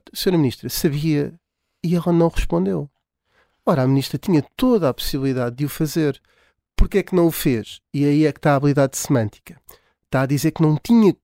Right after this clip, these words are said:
conhecimento que a, que a Secretária de Estado estava envolvida em processos judiciais. O que é que isto quer dizer? Tinha conhecimento que o marido estava, que era a grande questão.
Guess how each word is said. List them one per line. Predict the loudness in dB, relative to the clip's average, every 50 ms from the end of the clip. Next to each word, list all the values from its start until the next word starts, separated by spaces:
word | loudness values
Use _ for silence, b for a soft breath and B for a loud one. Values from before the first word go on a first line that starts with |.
| _ _
conhecimento | 0 0 0 0 -2 -2 0 2 4 4 4 2 2 -2 -4 -6 -12 -14 -14 -16 _ _ -20 -20 _
que | 0 2 2 2
a, | 2 -2 -6 -10
que | -14 -6 -2 -2 0 2 0 0 -2 -6 -10 _ _ _
a | -6 -4 -4 -6 -6 -10
Secretária | -12 -14 -4 -2 -2 -2 0
de | -4
Estado | -8 -6 -4 -4 -4 -4 -4 -6 -8
estava | -8 -8 -4 -2 0 0 0 0 0 -2 -2 -4 -2 0
envolvida | 0 2 2 2 2 2 2 0 -2 0 0
em | 0 -2
processos | 0 -2 0 0 0 0 -2
judiciais. | -4 -4 -6 -6 -4 -2 0 0 0 0 -2 -6
O | -12 -20 -20 _
que | _ -4
é | -2
que | -2
isto | -2 0 0
quer | 0
dizer? | 2 2 2 2 0 0 0 -6 _ _ _ _
Tinha | 0 0 0
conhecimento | 2 0 -2 -2 0 2 2 4 4 2 0 -6 _
que | _ 2 4
o | 6
marido | 6 4 4 4 -2 -4
estava, | -4 -4 -2 0 0 0 0 -2 -6 -8 -10 b b b b b
que | b 2 4
era | 6 6 4
a | 4
grande | 4 2 2 0 0
questão. | -2 -4 -2 0 0 0 0 0 -6